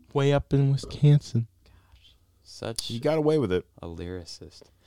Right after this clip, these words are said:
Speaker 1: We love to see. He's actually incredibly talented as
Speaker 2: He
Speaker 1: well.
Speaker 2: is good.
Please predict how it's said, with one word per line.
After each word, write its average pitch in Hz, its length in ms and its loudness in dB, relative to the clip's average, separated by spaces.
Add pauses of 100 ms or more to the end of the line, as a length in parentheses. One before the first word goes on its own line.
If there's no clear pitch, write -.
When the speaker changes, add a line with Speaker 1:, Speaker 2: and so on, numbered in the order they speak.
Speaker 1:
We 123 100 0
love 135 200 2
to 113 60 -4
see. - 120 -6
He's 170 260 4
actually 151 400 0
incredibly 80 540 -6
talented 80 440 -10
as 73 100 -12
Speaker 2:
He 82 60 -12
Speaker 1:
well. 78 120 -6
Speaker 2:
is 95 180 -6
good. 82 340 -12